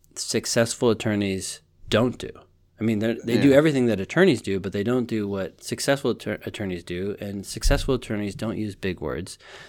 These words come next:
Speaker 1: They use, they sound like journalists, and that's why they're successful, but there's very few of them. In any case, uh, yeah,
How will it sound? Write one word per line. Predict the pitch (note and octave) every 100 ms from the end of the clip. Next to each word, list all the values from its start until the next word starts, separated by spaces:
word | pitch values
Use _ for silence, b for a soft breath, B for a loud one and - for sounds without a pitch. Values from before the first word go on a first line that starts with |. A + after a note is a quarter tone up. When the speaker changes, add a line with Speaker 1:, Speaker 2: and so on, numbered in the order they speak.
| B
Speaker 1:
They | G2+
use, | G2+ G#2 G2+ F#2+ - - -
they | A2
sound | - A#2 A#2
like | G2 E2+
journalists, | A2+ A#2+ C2 - - -
and | G2
that's | G#2+ -
why | G2+
they're | F#2+
successful, | F2 E2+ - A#2 F2+
but | D#2+ D#2+
there's | D2
very | E2 D#2+
few | - F#2
of | F2+ C#2+
them. | B1 - B B B
In | D#3
any | F#3
case, | D3+ G2 - B B B
uh, | B2 B2+ A#2
yeah, | C#3 D3 G2